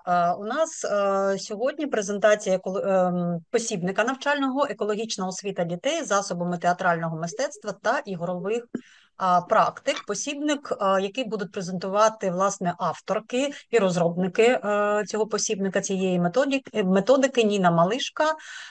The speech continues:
а, викладачка кафедри мистецьких дисциплін Академії культури і мистецтв, керівниця літературно-драматургічної частини Закарпатського академічного обласного театру "Ляльок",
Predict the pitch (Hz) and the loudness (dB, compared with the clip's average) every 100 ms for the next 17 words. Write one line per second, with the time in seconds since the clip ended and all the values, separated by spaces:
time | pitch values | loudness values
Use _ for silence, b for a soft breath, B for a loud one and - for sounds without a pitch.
0 | B 208 208 208 214 226 220 220 - 220 | B 2 6 6 4 2 4 4 4 -2
1 | 220 - 190 202 202 - 196 - 185 196 | 0 -2 -2 -4 -4 -4 -6 -2 -2 -4
2 | - 175 196 185 185 185 180 175 180 175 | -6 -2 2 2 4 4 4 4 2 -2
3 | 180 170 170 170 - 294 330 - 269 254 | 2 4 4 2 2 2 2 0 0 0
4 | 254 247 226 226 214 214 208 196 185 185 | 0 0 0 0 0 0 0 0 0 -2
5 | 196 190 - 180 180 180 - 190 180 170 | -2 -4 -2 0 0 -2 -2 0 2 2
6 | 175 175 185 180 - 180 165 170 180 175 | 0 2 4 2 0 0 2 2 0 0
7 | - 170 170 175 170 170 170 170 160 - | 0 0 2 0 -2 -2 0 2 2 2
8 | 160 170 233 349 | 2 2 4 2